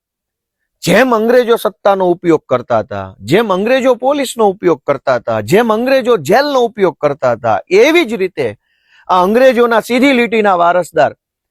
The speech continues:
બી જે પીના નેતાઓ જેલ, પોલીસ અને દંડાનો દુરુપયોગ કરી રહ્યા છે. ગુજરાતની અંદર આદિવાસી સમાજની ચેતના જગાડવાનું જેમણે કામ કર્યું છે,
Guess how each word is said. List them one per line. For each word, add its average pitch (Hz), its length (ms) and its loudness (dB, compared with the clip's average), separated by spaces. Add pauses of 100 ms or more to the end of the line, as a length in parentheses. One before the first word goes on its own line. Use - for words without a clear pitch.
(240)
બી 175 180 2
જે 202 80 4
પીના 185 340 0
નેતાઓ 170 480 2
જેલ, 180 340 2
પોલીસ 175 400 0
અને 156 160 -2
દંડાનો 147 520 -2
દુરુપયોગ 160 540 -2
કરી 110 280 -10
રહ્યા 92 200 -12
છે. 95 80 -20 (840)
ગુજરાતની 190 680 2
અંદર 175 320 2 (300)
આદિવાસી 196 560 0
સમાજની 175 540 -2
ચેતના 202 400 -2
જગાડવાનું 156 520 0
જેમણે 131 260 -4
કામ 135 260 -2
કર્યું 117 300 -12
છે, 90 100 -20